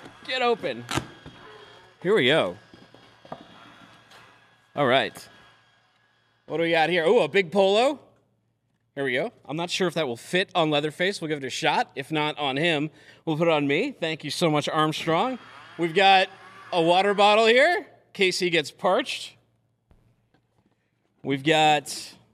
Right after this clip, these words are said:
another bubbler. Oof, my cupboard is getting filled with these things. Thank you so much, Carrie. Anything else?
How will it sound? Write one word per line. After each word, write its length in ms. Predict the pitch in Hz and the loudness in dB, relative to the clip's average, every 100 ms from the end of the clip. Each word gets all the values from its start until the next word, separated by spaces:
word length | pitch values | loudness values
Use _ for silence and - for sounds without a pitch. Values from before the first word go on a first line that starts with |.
| _ | _
another 540 | - 117 117 123 311 370 | -14 -10 -8 -8 -6 -8
bubbler. 540 | 120 113 101 98 82 - - | -4 -4 -4 -8 -10 -14 -14
Oof, 480 | 123 117 98 - _ | -10 -8 -10 -16 _
my 180 | - 110 | -10 -8
cupboard 420 | 104 135 127 117 | -6 -8 -6 -6
is 120 | 95 - | -8 -8
getting 260 | 113 95 | -10 -10
filled 320 | 101 127 123 | -12 -8 -8
with 100 | 113 | -8
these 240 | 104 123 120 | -10 -10 -10
things. 320 | 117 110 110 - - - | -8 -8 -10 -16 -20 -10
Thank 200 | - 151 | -2 -2
you 80 | 143 | -2
so 200 | 131 139 | -2 0
much, 220 | 135 156 | 0 0
Carrie. 460 | - 127 120 127 147 _ _ _ _ | -2 -2 0 0 -2 _ _ _ _
Anything 420 | - 143 143 151 143 | -4 0 2 2 2
else? 280 | 190 349 | 0 -2